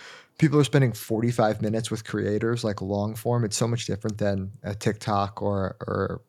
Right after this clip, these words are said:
you know, an Instagram Reels or Snapchat was hot at the time. Those things are so ephemerate, like, they're here and then they're gone. Where, like, if you're watching long form, you know, uh, storytelling format, like, you care about what that creator has to say.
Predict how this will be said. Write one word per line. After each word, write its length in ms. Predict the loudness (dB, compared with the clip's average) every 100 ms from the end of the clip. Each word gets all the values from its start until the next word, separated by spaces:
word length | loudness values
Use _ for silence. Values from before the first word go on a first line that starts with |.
| -6
you 60 |
know, 140 | -2 0
an 120 | 0
Instagram 460 | -2 -2 -2 0
Reels 160 | 0 -2
or 40 |
Snapchat 540 | -2 0 0 2 2 0
was 100 | 2
hot 160 | 0
at 60 | 0
the 60 | -2
time. 340 | 0 0 -2 -4 -12 -2
Those 140 | 0
things 160 | 4 4
are 60 | 6
so 200 | 6 4
ephemerate, 580 | 4 2 6 6 6 4
like, 200 | 0 2
they're 140 | 0
here 180 | 2 0
and 100 | 2
then 80 | 2
they're 160 | 0
gone. 440 | 0 0 2 0 -2 -8 -8 6
Where, 120 | 8
like, 160 | 8
if 100 | 6
you're 120 | 4 4
watching 440 | 4 0 0 0
long 280 | 0 -2 -4
form, 500 | -2 -2 0 -4 -6 -10 -4
you 80 | 0
know, 240 | 2 0 -4 -8
uh, 320 | -6 -6 -6 -10 -10
storytelling 640 | -2 2 2 2 2 2
format, 440 | 0 -2 0 2 0
like, 140 | -2
you 80 | -6
care 220 | 0 2
about 140 | 4
what 60 | 2
that 140 | 2 0
creator 280 | 0 2
has 140 | 2 0
to 80 | -2
say. 360 | 0 2 2